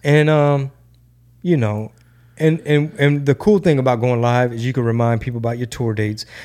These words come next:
My next stop is Phoenix, Arizona, August seventeenth. We got Chicago, uh, Legalized Freedom Tour.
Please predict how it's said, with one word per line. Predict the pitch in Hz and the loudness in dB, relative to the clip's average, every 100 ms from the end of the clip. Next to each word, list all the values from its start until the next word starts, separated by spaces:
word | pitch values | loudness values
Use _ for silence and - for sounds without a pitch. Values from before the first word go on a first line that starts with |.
| - - | -20 -4
My | 120 139 | 2 4
next | 151 139 | 4 2
stop | - 143 127 | 2 2 2
is | 113 | 0
Phoenix, | 147 135 123 | 2 2 4
Arizona, | 135 127 113 120 120 117 | 2 2 2 2 2 0
August | 120 123 117 | 0 0 0
seventeenth. | 135 120 110 - 120 120 113 | 0 0 -2 -4 -2 -2 -4
We | 117 | -4
got | 117 107 | -4 -4
Chicago, | 120 - 131 117 113 117 113 110 - - - | -8 -2 0 0 0 0 0 -2 -10 -20 -10
uh, | 131 123 | -2 0
Legalized | 139 165 156 143 - | 2 2 2 0 0
Freedom | 156 139 127 | -2 -2 -2
Tour. | - 135 131 127 120 | 0 2 2 0 -2